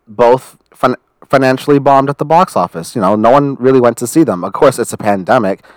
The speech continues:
but even, even then, Shang-Chi is, like, the highest grossing film of the year, and it's, and it made a lot of money after, after a bunch of racist idiots said, "Oh, it's gonna flop, it's gonna flop.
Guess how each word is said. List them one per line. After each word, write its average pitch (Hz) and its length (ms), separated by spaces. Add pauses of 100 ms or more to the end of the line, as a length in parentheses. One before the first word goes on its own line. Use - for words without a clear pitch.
(260)
but 120 160
even, 139 280
even 135 360
then, 127 240
Shang-Chi 127 520
is, 120 200
like, 104 120
the 104 100
highest 117 280
grossing 110 320
film 110 220
of 101 140
the 98 80
year, 110 260
and 95 100
it's, - 180
and 104 120
it 92 80
made 101 400 (380)
a 101 80
lot 98 260
of 92 80
money 98 300
after, 92 320
after 95 240
a 92 60
bunch 98 220
of 92 160 (320)
racist 104 460
idiots 107 300
said, 92 220
"Oh, 104 140
it's 110 100
gonna 92 220
flop, 90 320
it's 90 100
gonna 95 200
flop. 82 400